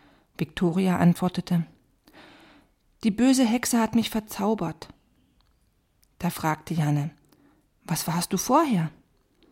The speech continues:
„Ein Kuschelmonster.“ Da sagte Janne: „Komm, spielen wir.“ Sie spielten Verstecken.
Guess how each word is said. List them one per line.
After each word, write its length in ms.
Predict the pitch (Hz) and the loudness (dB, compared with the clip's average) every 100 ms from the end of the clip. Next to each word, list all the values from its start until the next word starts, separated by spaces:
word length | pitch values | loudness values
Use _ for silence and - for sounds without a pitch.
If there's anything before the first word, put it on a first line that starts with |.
| - - _ - | -20 -20 _ 0
„Ein 180 | 254 262 | 2 4
Kuschelmonster.“ 960 | 277 269 277 233 196 175 - 180 175 - _ _ _ _ _ _ _ _ _ _ _ _ - | 2 2 6 6 6 4 0 -4 -4 -8 _ _ _ _ _ _ _ _ _ _ _ _ 2
Da 120 | 196 | 6
sagte 340 | 196 190 - | 6 4 2
Janne: 440 | 190 180 175 175 170 _ _ _ _ - - | 2 6 6 4 0 _ _ _ _ -12 0
„Komm, 320 | 320 277 147 - | 6 8 6 0
spielen 500 | - 254 262 240 175 | 0 6 10 10 8
wir.“ 220 | 151 135 - _ _ _ - - _ _ _ _ _ - | 4 -8 -16 _ _ _ -20 -20 _ _ _ _ _ -4
Sie 140 | 262 | -2
spielten 400 | - 202 196 226 | 2 4 4 4
Verstecken. 600 | - 247 - 160 - 143 | 2 0 0 -2 -4 -8